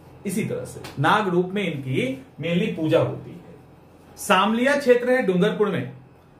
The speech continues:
तो डूंगरपुर में एक सामलिया क्षेत्र है, वहां पे काले रंग की इनकी एक स्टैचू है, मूर्ति है। अब आगे देखिए, तो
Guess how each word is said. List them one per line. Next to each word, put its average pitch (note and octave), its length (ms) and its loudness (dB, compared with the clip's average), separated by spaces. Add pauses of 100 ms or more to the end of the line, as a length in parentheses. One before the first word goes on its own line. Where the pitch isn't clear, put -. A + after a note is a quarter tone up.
तो E3+ 60 -8
डूंगरपुर G#3+ 500 4
में C4 140 4
एक C4+ 100 0
सामलिया G#3 380 2
क्षेत्र A#3 320 0
है, B3 60 4
वहां G3+ 340 0
पे F3 120 0 (500)
काले G#3 320 6
रंग G#3+ 220 0
की A3 100 -6
इनकी F#3+ 360 -4
एक F3+ 140 -2
स्टैचू - 400 -10
है, - 120 -16 (120)
मूर्ति C3+ 280 -2
है। - 140 -14 (180)
अब F#3 140 4
आगे F#3+ 220 4
देखिए, G3+ 340 0 (960)
तो D#4 520 4